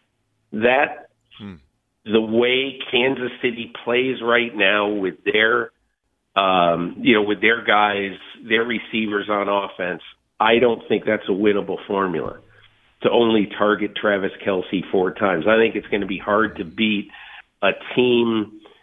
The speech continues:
Speaker 1: that's as good on defense and as multiple on offense as Philadelphia is, to just simply say, "Okay, we're gonna let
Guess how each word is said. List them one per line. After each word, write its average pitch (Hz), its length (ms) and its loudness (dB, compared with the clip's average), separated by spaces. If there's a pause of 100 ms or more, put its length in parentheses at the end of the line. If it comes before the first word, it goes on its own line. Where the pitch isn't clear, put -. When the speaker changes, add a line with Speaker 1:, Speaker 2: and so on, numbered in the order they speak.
(240)
Speaker 1:
that's 110 260 0
as 104 140 0 (140)
good 135 260 2
on 123 280 -2
defense 107 580 -2 (140)
and 98 200 0
as 90 180 -4
multiple 107 960 -2
on 95 220 0
offense 95 540 0 (800)
as 87 400 4 (400)
Philadelphia 90 880 2
is, 69 80 -6 (180)
to 104 80 0
just 95 280 0 (120)
simply 95 560 2 (220)
say, 95 240 2
"Okay, 90 560 0 (420)
we're 117 280 4
gonna 107 220 0
let 98 360 0